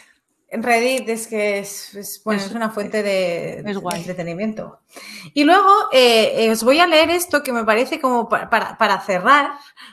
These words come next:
Speaker 1: un poco lo que vendría siendo las teorías, porque hace un repaso de, por las,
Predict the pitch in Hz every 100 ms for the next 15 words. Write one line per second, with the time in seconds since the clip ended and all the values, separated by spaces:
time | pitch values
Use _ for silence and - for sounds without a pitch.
0 | - 240 226 254 294 254 196 190 214 208
1 | 208 196 202 240 285 277 277 269 247 302
2 | 294 262 247 254 - - 285 302 349 311
3 | 320 330 285 - 302 349 - 302 - -
4 | 240 - 233 247 240 226 220 226 226 220
5 | 220